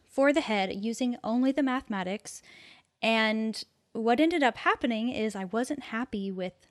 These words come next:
the size of it. I actually used the same size,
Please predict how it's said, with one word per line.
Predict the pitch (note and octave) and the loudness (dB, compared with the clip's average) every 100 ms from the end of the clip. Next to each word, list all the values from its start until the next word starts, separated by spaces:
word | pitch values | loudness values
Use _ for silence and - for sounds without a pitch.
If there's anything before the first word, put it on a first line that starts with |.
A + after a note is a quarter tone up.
| _ | _
the | - | -10
size | - F4 A#3+ E3+ F3+ - _ - | -2 2 2 -2 -6 -12 _ -8
of | F#3+ F3 | -6 -6
it. | - - - - - - | -8 -12 -20 -20 -14 -4
I | G#3 | -2
actually | A3+ - A3+ | -2 0 0
used | G3+ A3 A3 G#3+ - G3 | 0 -2 -2 -4 -8 -6
the | G#3 | -6
same | - A#3 A#3+ B3+ | -2 -2 0 0
size, | - A3 G#3 G#3 G3+ G3 - | -2 -4 -2 0 -2 -4 -8